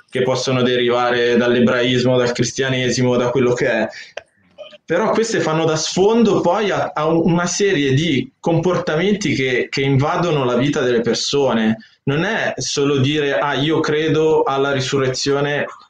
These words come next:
"Ah, io credo, eh, sono un creazionista", oppure cose del genere.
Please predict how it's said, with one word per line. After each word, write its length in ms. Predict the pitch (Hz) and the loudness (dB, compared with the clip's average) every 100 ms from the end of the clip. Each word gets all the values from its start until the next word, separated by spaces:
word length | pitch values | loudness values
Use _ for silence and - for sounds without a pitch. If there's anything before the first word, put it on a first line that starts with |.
| _ | _
"Ah, 300 | - 139 143 | -4 -2 0
io 800 | 139 151 151 156 147 143 139 127 | 0 2 2 4 4 2 2 0
credo, 1200 | 127 139 147 139 143 143 135 131 127 123 120 120 117 - | 0 -2 0 0 2 2 2 2 2 2 2 2 -2 -6
eh, 640 | 123 120 117 120 117 113 117 | -6 -4 -2 -2 -2 -2 -4
sono 240 | - 135 | -2 -2
un 60 | 131 | -2
creazionista", 1400 | 139 135 131 135 135 156 151 - 151 147 147 143 139 | -2 -4 -2 0 0 2 0 -2 -2 0 0 0 0
oppure 1040 | 139 139 143 135 131 131 143 147 135 - - | 2 2 2 2 0 0 0 2 0 -2 -8
cose 260 | - 135 127 | -6 -2 0
del 220 | 127 120 | 2 2
genere. 400 | 120 120 117 110 | 0 0 0 -2